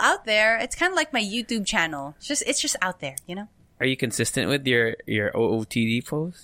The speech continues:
Speaker 2: You have so many, right? Don't you have, like, a
Speaker 1: Yeah,
Speaker 2: stock
Speaker 1: yeah, I,
Speaker 2: of
Speaker 1: I have
Speaker 2: photos?
Speaker 1: a lot. Oh, if you wanna check out Sleep Early's Instagram page, it's Andy Cola Please.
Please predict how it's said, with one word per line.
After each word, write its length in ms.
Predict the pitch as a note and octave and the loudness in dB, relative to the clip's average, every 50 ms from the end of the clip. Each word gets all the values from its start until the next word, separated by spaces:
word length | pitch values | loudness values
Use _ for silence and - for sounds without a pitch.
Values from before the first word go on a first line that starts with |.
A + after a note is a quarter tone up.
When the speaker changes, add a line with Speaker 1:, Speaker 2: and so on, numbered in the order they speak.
| - | 0
Speaker 2:
You 80 | - F#3+ | 2 2
have 80 | G#3 G3+ | 2 2
so 140 | - A3+ | 2 2
many, 260 | G#3 A#3 F4 D#4+ - A2 | 2 2 2 2 2 0
right? 240 | A2 C3 A3+ D#4+ - - - - - _ _ _ _ _ _ _ - | 0 0 0 -2 -4 -10 -20 -20 -20 _ _ _ _ _ _ _ -6
Don't 120 | D#3 F3 G3+ | -4 -2 -2
you 80 | A3 | -2
have, 100 | G#3 F#3+ | 0 0
like, 160 | F3 C#3 B2+ | 0 2 2
a 80 | - A2+ | 4 6
Speaker 1:
Yeah, 280 | A#3+ A#3+ A#3 G#3 F3+ E3 | 6 8 8 6 6 4
Speaker 2:
stock 20 | |
Speaker 1:
yeah, 80 | - - - - | 4 4 4 4
I, 40 | - - - | 2 2 2
Speaker 2:
of 40 | - | 2
Speaker 1:
I 60 | - - | 2 2
have 200 | F#3 F#3+ - - G#2 | 2 2 2 2 2
Speaker 2:
photos? 140 | G#2+ A2 A#2+ | 0 0 0
Speaker 1:
a 40 | |
lot. 200 | C3+ C3 - - _ _ _ _ - - - - | 0 -2 -2 -6 _ _ _ _ -20 -12 -2 2
Oh, 300 | C4+ D4 C4 G#3+ - - | 4 4 4 4 2 0
if 240 | G#3+ B3 C4+ - - | 0 0 0 0 0
you 220 | C4+ C4 C4+ C4+ | 2 2 2 4
wanna 220 | C4 C#4 D4+ E4 D#4+ | 4 2 2 2 0
check 300 | - - C#4+ B3+ B3+ - | 0 2 2 2 4 4
out 580 | G#3+ G#3 G#3 G3+ G#3 G3+ - - - - - - _ _ - | 6 6 6 4 2 0 -6 -10 -10 -10 -12 -14 _ _ -6
Sleep 380 | - - - - G#3+ G#3+ - - | -6 -6 -2 -2 -2 -2 -2 -2
Early's 480 | - F3+ F3+ F3 E3 E3 D#3+ D3+ - - | -2 -2 -2 -2 -2 -2 -2 -2 -2 -2
Instagram 460 | - E3+ D#3+ - - - D#3 C#3+ D3 | -2 -2 -2 -2 -2 -2 -2 -2 -4
page, 300 | - D3 C#3 C#3 C#3 - - | -4 -6 -6 -6 -6 -4 -6
it's 240 | - D#3+ - - - - | -6 -6 -6 -8 -4 -2
Andy 380 | F3 E3+ F3 F3 E3 F3 F3 - | 0 0 0 -2 -4 -6 -8 -8
Cola 400 | - - - E3 D#3 D3 D3 C#3+ - _ | -8 -6 -4 -2 -2 -2 -4 -4 -6 _
Please. 1000 | - - D3 C#3+ C#3 C3 - - - - - - - - - - - - - - | -12 -10 -8 -8 -8 -10 -12 -16 -18 -18 -16 -14 -14 -14 -16 -16 -18 -20 -20 -20